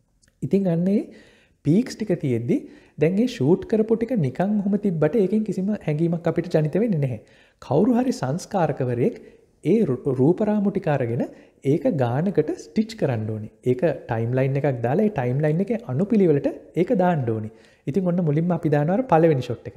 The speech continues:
මොකද්ද? ශාරුක් ඛානුයි දුවයි ඉන්නවා. ඊට පස්සේ දානවා ඒ ශාරුක් ඛාන්ට එයාගේ අතීතය මතක් වෙන ෂොට් එක. ඒක දෙවෙනියට දානවා.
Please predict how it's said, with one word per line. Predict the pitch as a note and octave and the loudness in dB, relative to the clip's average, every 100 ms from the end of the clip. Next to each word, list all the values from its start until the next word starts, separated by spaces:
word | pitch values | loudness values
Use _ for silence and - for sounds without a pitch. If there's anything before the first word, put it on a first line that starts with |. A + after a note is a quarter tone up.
| - | -14
මොකද්ද? | - B2+ C#3 E3 | -10 -4 -2 -2
ශාරුක් | G3+ B2 A#2+ B2+ | -4 -4 -2 -2
ඛානුයි | - C3 D#3 A3+ | -2 -2 -2 0
දුවයි | C#3+ D3 B3+ - - | 4 4 2 -4 -10
ඉන්නවා. | D#3+ C#3+ A#2 G#2 _ _ _ _ _ _ _ | -2 -2 -2 -8 _ _ _ _ _ _ _
ඊට | D#3 A#3+ D4 | 0 2 4
පස්සේ | F#3 F3 C#3 | 2 2 0
දානවා | B2 A#2 A#3 - - _ - | 0 0 -4 -6 -20 _ -4
ඒ | E3 | -4
ශාරුක් | - A#2+ C3 F3+ | -2 -2 0 -2
ඛාන්ට | - F#3 F3 E3 E4+ - | -2 0 0 -2 -4 -6
එයාගේ | - D3+ A3 | 0 0 0
අතීතය | - C#3 F#3+ G3+ C4+ | -4 -2 -2 0 -2
මතක් | F#3 A3 A3 | -2 -4 -2
වෙන | D3 A#2+ | -2 0
ෂොට් | A2 - | -4 -6
එක. | - - _ | -14 -16 _
ඒක | - G3+ | -6 0
දෙවෙනියට | A3 A3 E3 B2+ A2+ | 4 4 4 0 -4
දානවා. | A2 G#2+ | -8 -10